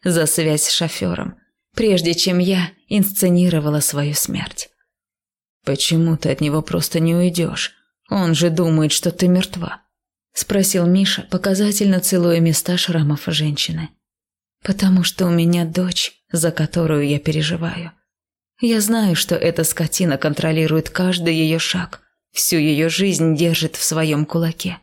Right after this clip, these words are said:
"Ты думаешь, он не в курсе, что ты с ней спишь? Да он специально искал такого, как ты, себе в работнике, чтобы развлечь дочь. У него даже камеры в твоей комнате стоят. Он следит за тобой". Миша от возмущения встал с кровати.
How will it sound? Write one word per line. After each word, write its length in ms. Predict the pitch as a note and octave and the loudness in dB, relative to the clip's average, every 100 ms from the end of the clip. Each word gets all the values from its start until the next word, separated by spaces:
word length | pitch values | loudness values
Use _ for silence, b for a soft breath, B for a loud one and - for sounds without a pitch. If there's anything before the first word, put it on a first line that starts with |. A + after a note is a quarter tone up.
| _ _ _ _ _ _ _ _ _ _ | _ _ _ _ _ _ _ _ _ _
"Ты 140 | - A3 | -2 0
думаешь, 540 | G3+ G3 E3+ E3+ - | 2 2 2 0 0
он 120 | G3+ | 2
не 100 | F#3+ | 2
в 100 | F#3 | 0
курсе, 320 | - F#3+ - | -2 -2 0
что 180 | E3 F3+ | -2 -2
ты 140 | F3 E3 | -2 -2
с 120 | - | 0
ней 100 | E3 | -2
спишь? 480 | - - G3 - - _ _ | -2 -4 -6 -8 -14 _ _
Да 160 | A3+ G#3+ | 0 2
он 140 | G#3 | 2
специально 680 | G3+ G#3 G#3+ A#3+ G#3+ F#3+ F3 | 2 0 -2 0 2 4 4
искал 320 | E3 - F#3 | 0 0 -2
такого, 480 | E3+ F#3 - G3+ E3 | 0 -2 0 0 0
как 240 | D#3+ E3+ - | -2 -4 -2
ты, 120 | F#3 | -2
себе 320 | - D3 E3 | 0 0 0
в 40 | |
работнике, 760 | D#3 E3 F3+ F3+ D#3+ - F3+ - _ | 0 0 0 0 -4 -6 -10 -12 _
чтобы 380 | - - F#3 F3 | -4 -2 0 2
развлечь 520 | E3+ E3 D3+ D3+ - | 2 0 0 0 -2
дочь. 420 | D#3 D#3+ - - _ _ - | -2 -2 -4 -8 _ _ -2
У 60 | G#3 | 2
него 300 | F#3 E3+ E3+ | 2 2 2
даже 260 | E3 F3 | 2 0
камеры 500 | E3+ G3 F#3+ D#3+ D3 | 0 0 2 2 0
в 80 | D3 | -2
твоей 200 | D3 D3+ | 0 0
комнате 460 | D3+ D3 C#3+ C#3+ E3 | 0 0 0 0 -4
стоят. 540 | - F2 F2 - - _ _ _ | -4 -4 -6 -10 -16 _ _ _
Он 180 | E3+ D#3+ | 0 0
следит 580 | D#3 E3 D#3 C3+ D#3+ - | 2 2 0 0 -2 -2
за 220 | D#3 D3+ | -6 -6
тобой". 480 | D3+ C#3 - E3 - _ _ _ _ _ _ _ - | -6 -6 -8 -10 -14 _ _ _ _ _ _ _ 0
Миша 420 | G3 G3 G3 A3+ | 2 4 2 0
от 220 | - G3 | -2 -2
возмущения 640 | F3+ E3+ E3 - D#3+ D#3+ D#3 | 0 2 2 2 2 2 0
встал 280 | - D3+ D3 | -2 -4 -4
с 80 | |
кровати. 600 | - D#3+ D#3 D#3+ - - | -4 -2 -2 -4 -6 -10